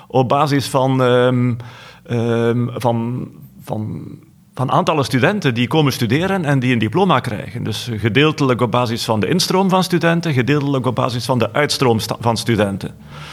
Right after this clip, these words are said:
En dus hoe, hoe meer studenten ze hebben, en zeker hoe meer studenten ze kunnen laten afstuderen, hoe meer geld ze uit de pot krijgen die verdeeld wordt over de hogescholen en universiteiten. En dus als men meer Engelstalige opleidingen kan aanbieden,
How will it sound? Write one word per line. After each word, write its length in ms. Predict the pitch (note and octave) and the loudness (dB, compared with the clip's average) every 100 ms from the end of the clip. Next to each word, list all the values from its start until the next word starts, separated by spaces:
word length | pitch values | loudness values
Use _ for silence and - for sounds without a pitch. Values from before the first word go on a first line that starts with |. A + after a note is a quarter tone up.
| - - | -18 -8
En 120 | G#2 | -2
dus 140 | A2 A#2 | 0 2
hoe, 260 | A#2+ B2+ | 2 2
hoe 140 | A#2+ C#3 | 4 4
meer 240 | D#3+ G#3+ | 6 4
studenten 440 | - D#3 D#3+ D3+ A#2+ | 2 2 2 2 0
ze 80 | |
hebben, 440 | A2 B2+ F3 A#3 - | 2 0 0 -2 -2
en 100 | A#2+ | 0
zeker 280 | C#3 F#3 C#3 | 0 0 2
hoe 120 | C#3 | 2
meer 200 | D3 D#3 | 2 0
studenten 420 | D3+ C3+ C3+ B2+ | 0 0 0 -2
ze 100 | A#2+ | -2
kunnen 200 | B2 B2+ | 0 0
laten 280 | A#2+ A#2+ G2+ | 2 0 0
afstuderen, 760 | B2+ - G3+ F#3+ G#3 A3+ D#4 D#4 - - - - - - | -2 -2 -4 0 0 -2 -6 -12 -20 -20 -18 -18 -18 0
hoe 120 | B2 | 2
meer 200 | C#3 E3+ | 4 4
geld 240 | E3+ A3+ | 2 0
ze 80 | G#3+ | 2
uit 140 | D#3+ D#3 | 0 0
de 60 | |
pot 180 | - A#3 | 0 -2
krijgen 380 | - E3 D3 B2+ | 0 0 0 2
die 100 | B2+ | 0
verdeeld 360 | A2 A2+ G3 C3+ | 0 2 0 0
wordt 320 | A#2 G#2+ - | -2 -4 -6
over 220 | C#3+ B2 | -4 -2
de 60 | B2+ | -2
hogescholen 580 | C#3 C3+ B2 D3+ C3 B2+ | 0 0 -2 -2 0 0
en 100 | B2+ | 0
universiteiten. 760 | B2 A#2 A2 A2 G#2+ E2+ - - - - - - | 0 0 -2 -4 -8 -12 -16 -20 -20 -20 -18 -4
En 180 | B2 | 0
dus 340 | C3 F3 - - | 4 4 2 0
als 320 | D3 D3 - | 2 2 0
men 580 | C#3+ C3 C3 B2+ B2 B2 B2 A#2+ B2+ | 0 0 2 0 0 -2 -2 0 2
meer 340 | F3+ G#3 D3+ | 4 2 0
Engelstalige 680 | D#3 D#3 D3 - C#3 B2 A#2+ | 0 0 0 0 0 2 2
opleidingen 640 | C#3+ A#2+ E3 F3+ F3 E3+ | 0 0 0 0 -2 -2
kan 160 | - E3+ | -2 -2
aanbieden, 480 | F3 F#3 F#3 A3+ | 0 0 -2 -4